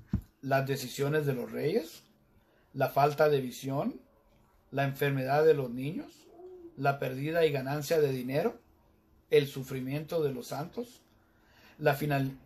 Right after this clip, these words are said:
fani-, finalización, finalización, disculpe,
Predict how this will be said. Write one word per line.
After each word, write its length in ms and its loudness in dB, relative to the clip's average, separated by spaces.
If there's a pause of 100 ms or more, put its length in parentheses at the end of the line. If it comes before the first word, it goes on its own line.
fani-, 360 0 (160)
finalización, 800 0 (200)
finalización, 840 0
disculpe, 440 -10